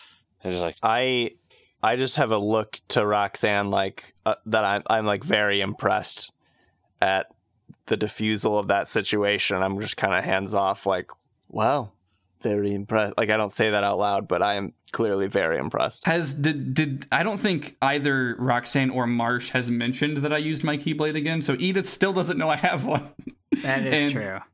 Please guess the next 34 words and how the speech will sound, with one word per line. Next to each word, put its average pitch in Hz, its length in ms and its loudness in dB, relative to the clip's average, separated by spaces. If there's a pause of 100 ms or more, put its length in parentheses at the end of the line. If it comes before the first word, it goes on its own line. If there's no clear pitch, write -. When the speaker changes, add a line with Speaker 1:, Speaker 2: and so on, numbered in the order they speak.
(160)
Speaker 3:
and, 160 260 2
uh, 143 300 2
I 135 80 0
don't, 139 240 -2
I 127 160 2
don't 131 160 -2
think 131 200 0
Criss 120 200 -2
Angel 120 260 0
knows 110 240 -2
that 117 80 -2
I 113 40 0
used 113 260 -4
it - 100 -6
again. 131 360 -6 (720)
Speaker 1:
Mm-hmm. 87 220 -16 (640)
Yeah, 95 260 0 (240)
um, 101 520 2 (440)
yeah, 101 200 2
uh, 98 60 -2 (340)
Larxene, 110 480 0
like, 101 180 0
looks, - 340 -2 (100)
has 101 320 0
looking 110 200 -2
away 104 120 2
and, 98 80 -4
like, 95 160 0
looks 95 160 -6
back 98 260 -2
and 98 100 -6
is 87 100 -10
just - 140 -6
like, 92 120 -4